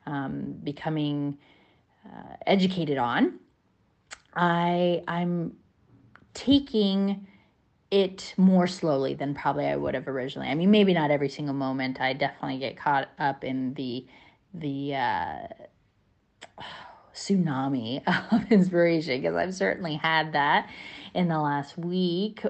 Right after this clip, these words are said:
but really taking some time to recognize that it isn't like God has downloaded the plan to me and I can go, "Thanks, God,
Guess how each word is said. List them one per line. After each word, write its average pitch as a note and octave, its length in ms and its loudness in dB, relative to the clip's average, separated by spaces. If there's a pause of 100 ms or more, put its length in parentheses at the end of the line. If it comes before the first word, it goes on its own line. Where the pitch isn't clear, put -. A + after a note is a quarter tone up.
(160)
but F3+ 540 4 (400)
really D4+ 480 2
taking G#3+ 580 -4
some G3 260 -2
time E3 580 -2
to E3 260 -6
recognize D3+ 800 -4
that C#3+ 420 0 (1080)
it F#3+ 280 0
isn't A3+ 320 6
like F3 240 0
God D#3+ 340 4
has D3+ 180 -6
downloaded D3 560 -2
the C3 60 -6
plan C#3 320 -4
to - 140 -10
me C3+ 160 0
and C3+ 80 -2
I B2+ 60 -4
can C#3 180 -4
go, C3 160 0
"Thanks, F4+ 280 2
God, C4+ 380 6